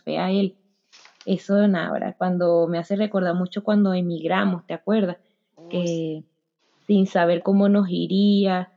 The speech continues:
Speaker 1: con una niña de dos años, todo eran incertidumbres, tenía tantas preguntas en mi cabeza, como por ejemplo si Gabriel iba a encontrar trabajo o no,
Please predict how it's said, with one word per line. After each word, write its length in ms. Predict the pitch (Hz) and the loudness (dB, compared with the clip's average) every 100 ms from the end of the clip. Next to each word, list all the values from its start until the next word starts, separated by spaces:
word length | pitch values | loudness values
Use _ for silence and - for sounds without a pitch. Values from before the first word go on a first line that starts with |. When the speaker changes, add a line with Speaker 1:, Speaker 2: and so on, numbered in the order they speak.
| _ - | _ -8
Speaker 1:
con 140 | 190 | -2
una 200 | 185 185 | 0 2
niña 760 | 196 196 190 185 196 190 185 185 | 4 4 2 2 0 0 -2 -2
de 140 | 180 180 | -4 -4
dos 320 | 175 175 - | -6 -8 -4
años, 520 | 208 202 196 185 185 - | -2 0 0 0 -2 -6
todo 240 | 185 180 | -6 -4
eran 240 | 180 196 190 | -4 -2 -2
incertidumbres, 1200 | 190 - 180 - 180 165 202 208 202 185 185 185 | -2 -6 -10 -8 -8 -2 0 2 2 0 -4 -6
tenía 280 | 185 175 185 | -6 -6 -6
tantas 460 | 220 220 214 240 | -2 -2 -2 -8
preguntas 460 | - 220 208 208 226 | -4 0 0 -2 0
en 180 | 240 226 | 2 2
mi 160 | 220 | 0
cabeza, 580 | 208 190 208 240 240 285 _ _ _ _ _ _ _ - | -2 -2 -2 -2 -6 -18 _ _ _ _ _ _ _ -4
como 160 | 190 | -2
por 100 | 185 | 0
ejemplo 260 | 180 185 202 | -2 -2 -2
si 200 | 208 226 | 2 2
Gabriel 480 | 196 185 180 180 180 | 2 0 -2 -2 0
iba 360 | 190 190 190 196 | 0 0 -2 -2
a 60 | |
encontrar 480 | 196 196 185 180 170 | -2 -2 -4 -6 -8
trabajo 460 | 190 185 185 180 190 | -6 -4 -2 -4 -4
o 60 | 180 | 0
no, 380 | 185 196 196 | 2 2 0